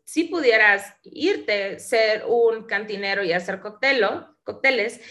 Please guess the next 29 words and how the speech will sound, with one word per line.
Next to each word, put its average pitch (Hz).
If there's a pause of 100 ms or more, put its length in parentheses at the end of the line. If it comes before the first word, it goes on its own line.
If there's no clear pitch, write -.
(140)
y 311
no 339
tiene 415
nada 285
de 220
malo 220
ir 208
a 165
hacerlo, 220
pero 254
eso 254
es 339
lo 359
que 339
a 311
ti 285
te 262
gustaría 226
crear 190
con 202
tu 208
vida. 196
¿Qué 220
es 240
lo 254
que 277
te 254
gustaría 226
elegir 190